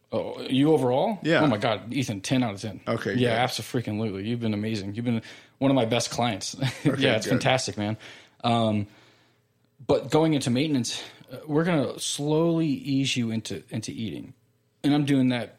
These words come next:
Speaker 1: not as a bodybuilder. I'm doing that for you.
Speaker 2: Right.
Speaker 1: 'Cause you have this very impressive fat loss journey, and we wanna keep bringing your settling point down a little more and a little more every single year. So two seventy,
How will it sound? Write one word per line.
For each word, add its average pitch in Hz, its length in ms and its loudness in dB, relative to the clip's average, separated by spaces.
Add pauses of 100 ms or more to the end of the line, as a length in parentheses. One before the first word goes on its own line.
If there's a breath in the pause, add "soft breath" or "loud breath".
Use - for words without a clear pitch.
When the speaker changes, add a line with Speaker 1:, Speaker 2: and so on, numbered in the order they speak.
(120)
Speaker 1:
not 120 380 2
as 104 100 -4
a 98 60 -6
bodybuilder. - 420 -16 (320)
I'm 113 140 -2
doing 120 220 4
that 101 120 -2
for - 120 -10
you. 101 400 -6
Speaker 2:
Right. 101 440 -2
Speaker 1:
'Cause 113 100 -2
you 127 100 2
have 120 100 0
this 113 140 -4
very 123 380 0
impressive 113 420 -2
fat 101 220 -4
loss 92 220 -4
journey, 95 360 -4 (380 loud breath)
and 117 140 0
we 117 80 -2
wanna 120 200 -2
keep - 540 -4
bringing 123 280 2
your 104 100 -2
settling 110 380 -2
point 90 220 -10
down 82 180 -8
a 71 100 -10
little 123 280 -2
more 131 280 2
and 117 80 0
a 107 40 -2
little 113 220 -2
more 107 200 -2
every 104 200 -4
single 117 260 -4
year. 110 340 -4
So 98 340 -8 (380 loud breath)
two - 180 -4
seventy, 127 720 0